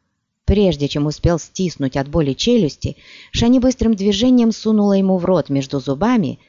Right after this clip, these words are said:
затычку из липового сучка. "Ваше Королевское Величество, господин Конетабль!"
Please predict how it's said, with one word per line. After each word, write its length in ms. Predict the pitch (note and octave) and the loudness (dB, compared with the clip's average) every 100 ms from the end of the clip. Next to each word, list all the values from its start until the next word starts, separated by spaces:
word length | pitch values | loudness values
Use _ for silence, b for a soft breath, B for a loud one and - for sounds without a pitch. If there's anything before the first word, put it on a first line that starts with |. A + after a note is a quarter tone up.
| b b | b b
затычку 680 | D3 F#3 F#3 A#3+ B3 - A3+ | -4 -4 0 -2 -2 -4 -4
из 280 | - F#3+ E3+ | -2 -4 -2
липового 580 | F#3 G#3+ G3 F#3+ F#3 G3 | -2 -2 -2 -2 -2 -4
сучка. 580 | - G#3 - - A2 - _ _ _ _ _ _ _ | -6 -8 -8 -10 -12 -12 _ _ _ _ _ _ _
"Ваше 300 | D#3+ F#3+ F#3+ | -4 -2 0
Королевское 540 | F#3+ F#3 F#3+ G3+ - G3 | 0 2 2 0 0 0
Величество, 680 | G3+ G3+ - C#3+ - C3+ B2+ - _ _ _ _ _ - | 2 0 -2 -8 -10 -14 -14 -18 _ _ _ _ _ -8
господин 520 | D#3 - D#3 D#3+ D#3+ | -8 -4 -2 -2 0
Конетабль!" 560 | D#3+ E3 E3+ C#3+ - | -2 0 0 -2 -4